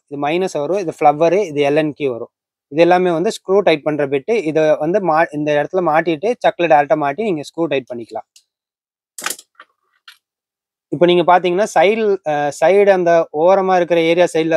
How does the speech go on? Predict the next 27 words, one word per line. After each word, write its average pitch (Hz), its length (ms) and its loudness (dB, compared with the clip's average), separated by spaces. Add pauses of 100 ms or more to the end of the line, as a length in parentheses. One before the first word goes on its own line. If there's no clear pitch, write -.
(120)
பாத்தீங்கன்னா, 151 440 -4
ட-, 160 120 2
இந்த 147 140 -4
மிஷின் 175 300 -2
வச்சு 196 320 -2
ஸ்க்ரூ 185 280 0
பண்ண 165 220 2
முடியாது. 139 420 -2 (420)
அதுக்கு 190 280 2
வந்து 185 220 2
இது 170 160 0
வந்து 170 260 -2
ஃப்ளெக்சிபிளா 190 540 2
வச்சு 170 260 0
நீங்க 170 260 -2
ஸ்க்ரூ 170 300 -8
பண்ணிக்கலாம். 123 500 -8 (2750)
ரெண்டு 185 220 2
battery 175 320 2
வந்துரும் 160 320 -2
இந்த 151 100 -4
மிஷினோட. 151 440 -4 (1080)
அதுக்கு 170 200 2
அடுத்து 185 200 0
பாத்தீங்கன்னா, 156 480 0 (180)
charger 185 480 2
வந்துரும். 131 380 -8